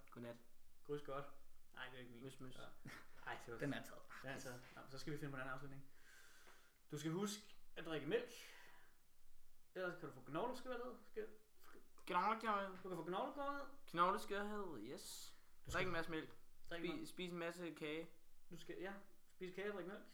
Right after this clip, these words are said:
Speaker 2: Det
Speaker 1: Ja.
Speaker 2: var, ja. Og du har også noget, du vil sige.
Speaker 3: Ja, bare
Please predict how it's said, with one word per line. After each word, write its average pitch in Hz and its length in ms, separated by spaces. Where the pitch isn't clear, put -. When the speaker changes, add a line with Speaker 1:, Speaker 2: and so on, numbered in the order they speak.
Speaker 2:
Det 196 80
Speaker 1:
Ja. 180 60
Speaker 2:
var, 127 340
ja. 175 100
Og 151 120
du 170 60
har 170 100
også 160 240
noget, 160 140
du 156 60
vil 151 100
sige. 165 180
Speaker 3:
Ja, 151 100
bare 107 300